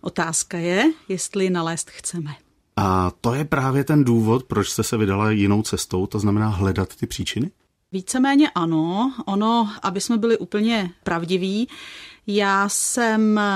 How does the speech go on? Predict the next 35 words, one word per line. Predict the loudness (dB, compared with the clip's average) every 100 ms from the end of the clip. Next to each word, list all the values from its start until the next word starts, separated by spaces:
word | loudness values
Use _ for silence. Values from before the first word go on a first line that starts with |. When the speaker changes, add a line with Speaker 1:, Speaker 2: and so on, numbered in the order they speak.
| 0
Speaker 1:
si | -2 -2
ještě | 2 2 2 -2 -2 -2 0 0 0 0 -2 -6 -6
dětský | -4 -2 0 0
obvod | 0 -2
ponechala, | 0 0 0 -2 -2 0 2 2 2
ale | 2 2
pravda | 2 0 2 2
je, | 2
že | 2
větší | 2 0 -2
část | -2 -2 0
mé | 0 0
práce | 0 0 0 0 0 0 -2
je | 0 0
již | 0 -2
alternativní | -4 -4 -2 -2 -2 -4 -2
medicína | -2 -4 -6 -6 -4 -2 -2 0 -2 -2
a, | 0 2 0 -2 -6 -6
eh, | -4 -2
jak | -4 -4
jsem | -4
se | -2 -2
k | 0
ní | 0
vlastně | -2 -2 -2
dostala, | -2 -6 -4 0 2 0 -4 -12 -20 -20 -20 -20 -20 _ -10
v |
podstatě | -6 -4 -2 2
mě | 4 4
rozšiřuje | 2 2 2 4
možnosti, | 4 4 4 2 0 0 2
jak, | 2 2 -4 -4
eh, | 2 4 4 4 2 0
pacientům | -2 0 2 2 2 0
pomoci | 0 0 0 0 -2 -4